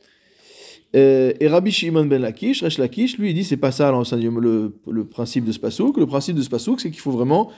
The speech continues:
se tuer à l'étude au sens propre du terme. Ou Pirouge, donc le Maharal explique, que-, quel, quel est le sens de cette Gemara ?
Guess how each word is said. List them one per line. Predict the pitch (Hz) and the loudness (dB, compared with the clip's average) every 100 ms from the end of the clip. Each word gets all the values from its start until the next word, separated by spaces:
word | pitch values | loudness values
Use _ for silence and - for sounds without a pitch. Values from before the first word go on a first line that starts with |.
| - _ | -20 _
se | - - | -10 -8
tuer | 120 - 180 165 214 - | -6 -2 4 6 4 2
à | 147 | -2
l'étude | 135 127 156 185 - | -2 -2 -4 -6 -8
au | |
sens | 127 127 - | -8 -8 -6
propre | - 160 | -2 -2
du | 123 | -2
terme. | 113 101 98 - _ _ _ _ _ _ _ - _ _ - - - _ | -4 -6 -8 -14 _ _ _ _ _ _ _ -20 _ _ -20 -20 -20 _
Ou | 139 139 | 2 4
Pirouge, | 240 240 202 143 120 117 127 - _ _ _ _ _ _ - 131 | 6 6 2 0 -2 -2 -4 -8 _ _ _ _ _ _ -18 -10
donc | 127 | -6
le | 143 | 0
Maharal | 156 156 160 | 2 4 2
explique, | 135 - - 117 151 - _ _ _ _ _ _ | 0 -4 -6 -6 -6 -10 _ _ _ _ _ _
que-, | - 156 139 | 2 2 4
quel, | 160 175 165 | 4 4 2
quel | 180 170 | 2 2
est | |
le | 160 131 | 2 0
sens | 165 147 127 | 0 -2 -2
de | 123 | -4
cette | 120 110 | -2 -4
Gemara ? | 113 113 110 127 175 | -4 -4 -2 -4 -6